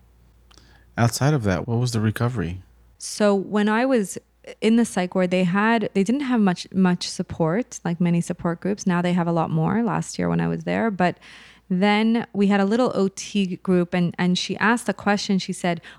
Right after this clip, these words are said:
Speaker 2: "What's one thing you've gained from the hospital? What's one thing you're gonna leave with?" And I heard myself saying, "A second chance at life." And somehow I knew in that moment that I would never be the same after that hospitalization.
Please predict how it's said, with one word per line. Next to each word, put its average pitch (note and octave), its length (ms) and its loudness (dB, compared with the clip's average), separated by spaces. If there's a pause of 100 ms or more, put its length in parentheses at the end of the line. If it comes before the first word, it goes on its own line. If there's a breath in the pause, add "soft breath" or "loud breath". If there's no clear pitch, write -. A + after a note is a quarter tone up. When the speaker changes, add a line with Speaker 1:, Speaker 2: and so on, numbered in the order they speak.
Speaker 2:
"What's A3 280 0
one G3 220 2
thing F#3+ 180 2
you've F#3 180 0
gained D#3+ 260 -6
from E3+ 140 -8
the D#3+ 40 -4
hospital? D#3 460 -6
What's - 180 -4
one F#3 160 2
thing F3+ 140 2
you're F3 100 0
gonna E3+ 160 0
leave E3+ 240 -2
with?" C#3+ 320 -4
And F#3 160 2
I F3+ 300 2
heard A3+ 280 0
myself G3 400 0
saying, F#3 420 0 (320 loud breath)
"A F#3 100 -2
second G3 400 0
chance E3 340 -2
at - 80 -8
life." - 500 -6 (380 loud breath)
And G3 180 4
somehow B3+ 520 2
I A3 100 4
knew G3 300 2
in G3 100 2
that F3+ 180 -2
moment F#3+ 360 2
that F#3 80 0
I F3 80 2
would F3 180 0
never G3 400 2
be F#3+ 140 0
the F3 120 0
same E3 460 -4 (480)
after F3+ 260 0
that F3 160 2
hospitalization. F3 960 -2